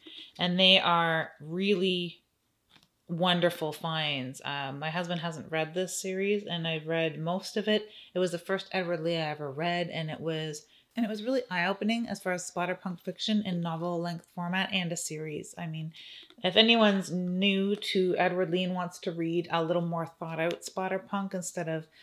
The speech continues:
uh, shorter things, like, I like Bullet Through Your Face and things like that, and, uh, Genital Grinder. I keep going back to Ryan Harding as, uh, one of my favorites.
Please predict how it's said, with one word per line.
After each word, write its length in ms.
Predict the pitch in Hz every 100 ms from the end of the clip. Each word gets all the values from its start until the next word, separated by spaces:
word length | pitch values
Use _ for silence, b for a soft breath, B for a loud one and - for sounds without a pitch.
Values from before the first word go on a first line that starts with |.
| B B -
uh, 180 | 160 -
shorter 380 | - 185 180
things, 280 | 175 180 175
like, 140 | 180 233
I 60 |
like 240 | 277 185 165
Bullet 300 | 165 170 - - _ _ -
Through 140 | 190
Your 100 | 170
Face 460 | 165 180 170 170 -
and 240 | 160 160 165 -
things 200 | 185 165
like 200 | 170 -
that, 300 | 170 165 - B B B -
and, 320 | 185 180 165
uh, 160 | 151 -
Genital 460 | 180 170 165 - 165
Grinder. 400 | 170 160 160 147
I 80 |
keep 260 | 147 190 175
going 220 | 165 160
back 260 | 135 127 -
to 120 | 160
Ryan 320 | 139 151 156
Harding 540 | 139 139 151 156 165 160
as, 340 | 151 135 143
uh, 220 | 143 135 139
one 140 | 160
of 100 | 147
my 120 | 143
favorites. 600 | 135 156 151 156 139 -